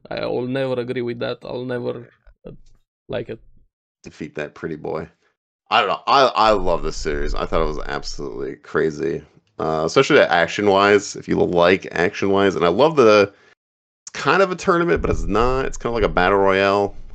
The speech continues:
Speaker 2: Um,
Speaker 1: Yes.
Speaker 2: but, like, the saber fights are awesome. I love, um,
Speaker 1: So, this is your best
Speaker 2: I
Speaker 1: Fate series?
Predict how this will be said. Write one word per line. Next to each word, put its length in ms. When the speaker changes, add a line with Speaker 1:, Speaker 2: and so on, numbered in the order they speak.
Speaker 2:
Um, 520
Speaker 1:
Yes. 140
Speaker 2:
but, 180
like, 220
the 80
saber 420
fights 640
are 320
awesome. 800
I 120
love, 600
um, 500
Speaker 1:
So, 120
this 360
is 120
your 160
best 340
Speaker 2:
I 60
Speaker 1:
Fate 260
series? 440